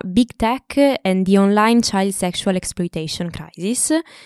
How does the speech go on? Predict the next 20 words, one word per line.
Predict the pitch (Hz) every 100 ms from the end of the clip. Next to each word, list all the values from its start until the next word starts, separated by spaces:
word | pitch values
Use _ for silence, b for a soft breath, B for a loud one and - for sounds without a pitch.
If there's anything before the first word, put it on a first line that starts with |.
| B
che | 185
sarebbe | - 175 170 165 170
le | 185
grandi | 175 196 185
aziende | 175 190 190 185
tecnologiche | 180 180 180 180 180 185 185 180
e | -
la | 170
crisi | - 180 175
dello | 170 165
sfruttamento | - - 180 185 180 180 185
sessuale | 180 170 - 170
minorile | 170 175 170 170 165 170 170
online. | 170 165 156 151 151 160 165
In | 175
italiano, | 170 185 156 143
come | 190 214
sempre, | 160 151 -
suona | - - 165 -
molto | 165 165 -